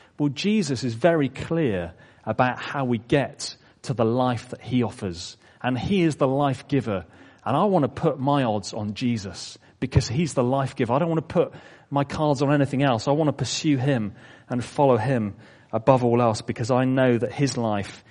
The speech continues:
is wonderful and I've experienced it, I've tasted, uh, that in this lifetime and I know what is to come, uh, in the future. And God doesn't only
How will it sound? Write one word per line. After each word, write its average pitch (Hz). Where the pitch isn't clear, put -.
is 127
wonderful 131
and 123
I've 123
experienced 147
it, 120
I've 117
tasted, 135
uh, 110
that 123
in 117
this 135
lifetime 101
and 101
I 107
know 117
what 120
is 104
to -
come, 110
uh, 101
in 123
the 113
future. 120
And 139
God 180
doesn't 185
only 143